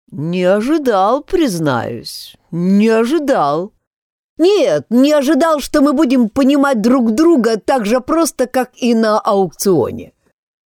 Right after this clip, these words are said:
Думал, здесь нам переводчик потребуется». «Ах, вы русский учили! С чего это?» «Дед настоял, когда из плена вернулся». «А у кого он был в плену?»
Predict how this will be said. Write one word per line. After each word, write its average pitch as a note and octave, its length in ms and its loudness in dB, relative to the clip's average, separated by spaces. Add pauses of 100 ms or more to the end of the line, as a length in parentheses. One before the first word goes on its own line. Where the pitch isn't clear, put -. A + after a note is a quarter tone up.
(180)
Думал, F#3+ 380 0
здесь F3 380 -2
нам E3+ 260 -2
переводчик F#3+ 680 -2
потребуется». G#2+ 880 -4 (920)
«Ах, B3+ 920 -2
вы F#3 220 2
русский D4 600 2
учили! A#2+ 760 -4 (480)
С - 80 -12
чего A3+ 480 2
это?» A#3 400 -2 (840)
«Дед E3 600 0
настоял, A#2 760 -6 (680)
когда D3+ 280 0
из C4 200 0
плена C#4+ 320 2
вернулся». C3+ 760 -2 (1160)
«А - 200 -2
у A#3+ 120 2
кого G4+ 320 2
он F#3 160 0
был A#3+ 160 2
в - 60 -20
плену?» A#3+ 500 0